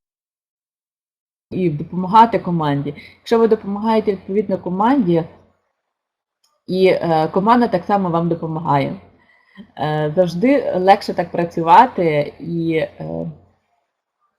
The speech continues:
ефективніше. Тобто усі дружимо, усім, е, допомагаємо,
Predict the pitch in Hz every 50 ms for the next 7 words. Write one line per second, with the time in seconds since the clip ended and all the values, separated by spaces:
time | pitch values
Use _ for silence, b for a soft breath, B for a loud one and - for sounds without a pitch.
0 | _ - 175 175 185 180 - - 196 175 156 139 139 - - - - - _ _
1 | _ b b b b b b _ - - _ 175 143 - - 185 190 - 277 254
2 | 196 220 247 285 320 - 294 269 254 240 233 - - 190 196 190 - - 220 214
3 | 214 214 202 190 175 - - 180 175 165 160 160 156 156 156 151 151 147 147 147
4 | 143 143 - 156 175 175 185 175 170 170 180 202 214 233 254 269 269 240 202 190
5 | 196